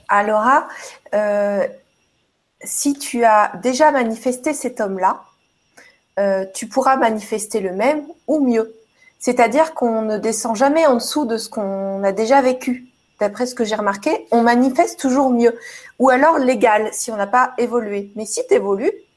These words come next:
ou si t'améliores ton estime de toi et ton amour de toi, forcément, tu vas avoir un homme en face qui va te donner tout l'estime et l'amour dont tu t'offres aussi. C'est un miroir. Donc, euh, voilà, euh, crée ta vie. <laughs>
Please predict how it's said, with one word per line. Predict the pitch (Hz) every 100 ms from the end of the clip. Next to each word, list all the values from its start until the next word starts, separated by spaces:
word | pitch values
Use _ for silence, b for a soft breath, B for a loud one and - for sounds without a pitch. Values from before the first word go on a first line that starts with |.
| _ _ -
ou | 208
si | - 320
t'améliores | 233 208 202 214 -
ton | 220
estime | 196 202 208
de | 185
toi | 190 208
et | 202
ton | 202
amour | 185 175
de | 170
toi, | - 285 - B B -
forcément, | 339 339 254 240 294
tu | - 240
vas |
avoir | 214 220
un | 226 202 208 220
homme | 247 -
en | 202
face | 208 269 - - - b b
qui | - 220
va | 233
te |
donner | 196 233 233
tout | - 339
l'estime | 262 - - 320 262
et |
l'amour | 202 196 233 320 330 - b b
dont | 180 233 - _ - _ _
tu | - -
t'offres | 269 269 247
aussi. | 247 539 453
C'est | - 208
un | 180
miroir. | 208 277 508 480 - - b b b -
Donc, | 208 214 220
euh, | 196 190 180 180 _ _ _ _ _ _ _ - _ _
voilà, | 311 523 523 -
euh, | 185 185 - - -
crée | - 247
ta | 247
vie. | 247 381 - _ _
<laughs> | -